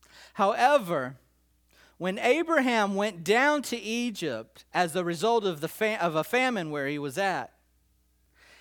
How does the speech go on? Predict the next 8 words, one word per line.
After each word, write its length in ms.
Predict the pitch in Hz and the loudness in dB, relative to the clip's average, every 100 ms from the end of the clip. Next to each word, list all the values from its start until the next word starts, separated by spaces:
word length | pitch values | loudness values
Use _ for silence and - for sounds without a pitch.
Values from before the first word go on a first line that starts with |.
| _ _ _ - | _ _ _ 0
Abraham 840 | 240 294 247 254 208 196 180 175 131 | 0 0 0 0 0 -2 -4 -6 -10
adopted 960 | 127 131 143 160 185 190 - 123 110 | -14 -12 -4 -2 -2 -6 -12 -12 -12
something. 640 | - - 101 - - 82 - _ _ _ _ _ _ _ _ _ _ _ _ _ _ _ _ _ _ | -14 -14 -14 -16 -20 -20 -20 _ _ _ _ _ _ _ _ _ _ _ _ _ _ _ _ _ _
He 180 | - 131 | -12 -10
started 580 | - - 160 160 147 139 | -10 -4 -2 0 -2 -6
engaging 840 | 139 135 127 135 143 127 123 117 | -8 -6 -4 -4 -4 -8 -12 -14
in 280 | 110 110 101 | -14 -16 -16
something. 640 | - - 90 _ - 57 | -18 -20 -20 _ -20 -20